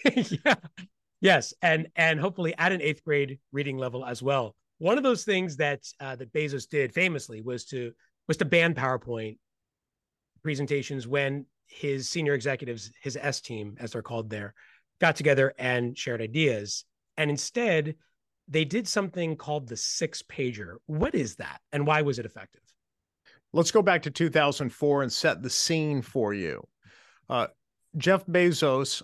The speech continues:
Speaker 2: famously, like you said, banned PowerPoint at senior level meetings in two thousand four. I spoke to the gentleman who had to send out the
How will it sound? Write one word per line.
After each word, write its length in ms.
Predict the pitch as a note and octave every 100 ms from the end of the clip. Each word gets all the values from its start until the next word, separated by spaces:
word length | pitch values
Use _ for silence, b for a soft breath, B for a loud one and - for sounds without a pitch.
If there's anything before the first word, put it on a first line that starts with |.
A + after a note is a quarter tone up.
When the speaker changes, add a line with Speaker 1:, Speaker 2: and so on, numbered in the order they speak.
| _
Speaker 2:
famously, 680 | - - E3+ G#3 F#3 D3 D#3
like 240 | D3+ D3 D3+
you 80 |
said, 320 | C3+ D3+ C3 A2
banned 420 | C#3+ D3 D#3 -
PowerPoint 800 | - D3+ E3 F#3 D#3+ - A#2+ A#2 -
at 140 | C3
senior 380 | - C#3 C3+ B2+
level 260 | B2 A#2
meetings 480 | A#2+ A#2+ A2 G#2+ G#2+
in 140 | A2 G2
two 180 | C3
thousand 480 | A#2 G#2 G#2 - G2+
four. 560 | - - B2+ D2+ - - _ b b -
I 260 | D3 G#3+
spoke 520 | B3 - - E3+ E3 -
to 200 | E3 D3+
the 120 | C3+
gentleman 640 | A#2+ D#3 E3 D3 C3 A#2+ -
who 180 | - D3+
had 260 | - E3 D3+
to 80 |
send 380 | C#3 - E3 D#3+
out 280 | D#3 A#2 C3+
the 160 | D#3